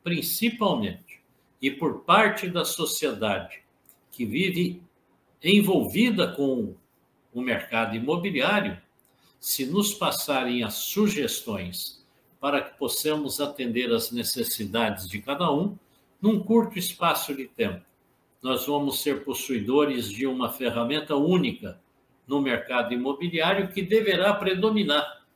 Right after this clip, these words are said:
sobre qualquer outra ferramenta e sobre qualquer outro meio de comunicação para o mercado imobiliário.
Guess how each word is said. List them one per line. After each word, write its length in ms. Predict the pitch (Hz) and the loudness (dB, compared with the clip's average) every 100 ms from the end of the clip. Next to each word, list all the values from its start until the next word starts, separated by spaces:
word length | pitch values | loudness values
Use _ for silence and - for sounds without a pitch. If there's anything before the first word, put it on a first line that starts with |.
| _ | _
sobre 480 | - - 180 165 156 | -12 -2 0 0 0
qualquer 380 | 165 139 - 160 | 2 2 4 6
outra 440 | 190 220 180 160 | 6 4 0 -4
ferramenta 600 | - 127 110 101 92 - - | -2 -2 -2 -4 -6 -12 -12
e 100 | 104 | -10
sobre 420 | - 165 151 147 | -6 -2 0 0
qualquer 360 | 151 143 - 147 | 2 0 2 2
outro 380 | 143 147 151 135 | 2 0 -2 -4
meio 460 | 127 143 147 151 - _ _ _ | 2 2 2 0 -6 _ _ _
de 120 | 117 | -6
comunicação 920 | 143 165 156 143 - 127 - 139 135 | -4 -2 -2 -2 -2 -2 -2 -2 -2
para 200 | 120 131 | -2 -4
o 80 | 123 | -2
mercado 540 | 120 117 - 113 107 110 | -2 -4 -2 -2 0 0
imobiliário. 680 | 107 107 104 92 90 87 | -2 -2 -6 -6 -6 -6